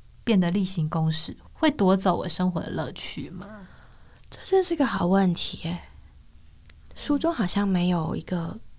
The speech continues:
Speaker 2: 标准的回答。
Speaker 1: 嗯。
Speaker 2: 嗯。
Speaker 1: 不过他好像有讲到说，可以增加一些的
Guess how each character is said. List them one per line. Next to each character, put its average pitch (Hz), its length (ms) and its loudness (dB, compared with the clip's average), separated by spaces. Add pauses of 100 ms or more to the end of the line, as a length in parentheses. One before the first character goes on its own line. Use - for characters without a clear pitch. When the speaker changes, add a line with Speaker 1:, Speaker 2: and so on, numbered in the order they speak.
(240)
Speaker 2:
标 214 180 -4
准 185 200 -4
的 165 80 -6
回 165 500 -8
答。 208 320 -8 (140)
Speaker 1:
嗯。 208 400 -2 (640)
Speaker 2:
嗯。 233 460 4
Speaker 1:
不 175 80 2
过 359 120 6
他 381 200 2
好 214 180 2
像 262 180 0
有 202 140 2
讲 156 260 -2
到 190 160 0
说， 185 300 -2
可 208 240 -2
以 202 160 2
增 208 300 2
加 202 200 2
一 196 60 2
些 190 220 0
的 165 340 0